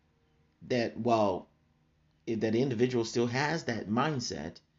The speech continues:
well, now that he or she is with you, there is a potential that that could happen to you. And that's why it's important to ask questions.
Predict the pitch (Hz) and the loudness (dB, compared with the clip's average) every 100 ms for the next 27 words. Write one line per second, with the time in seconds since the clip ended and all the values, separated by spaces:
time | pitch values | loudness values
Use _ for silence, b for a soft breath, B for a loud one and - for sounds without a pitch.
0 | _ _ _ _ _ _ 101 113 143 180 | _ _ _ _ _ _ -2 2 4 4
1 | 226 240 110 123 160 170 139 131 143 143 | 2 2 2 2 4 4 2 2 0 2
2 | 123 143 139 117 107 151 175 156 127 131 | 0 0 -2 0 -4 -2 0 2 0 -4
3 | _ _ _ _ _ _ _ _ - - | _ _ _ _ _ _ _ _ -20 -6
4 | 175 180 247 277 - 196 185 - - 254 | 4 6 6 2 0 -2 -2 -8 0 2
5 | 262 - 120 101 120 - b b b 107 | 2 0 0 0 -2 -6 b b b -2
6 | 131 135 127 - - _ _ _ _ _ | 0 0 -4 -8 -20 _ _ _ _ _
7 | _ _ _ 107 156 165 - 131 127 139 | _ _ _ -8 -4 -4 -4 -4 -4 -4
8 | 131 127 120 107 - _ _ _ _ _ | -4 -4 -2 -4 -6 _ _ _ _ _
9 | _ _ _ _ _ _ _ 147 - 151 | _ _ _ _ _ _ _ -4 0 0
10 | - 156 143 127 - 120 - 156 156 123 | 2 2 2 0 0 0 2 2 2 -2
11 | - - - - - 170 - - - - | -6 -8 -12 -14 -12 -12 -10 -14 -16 -20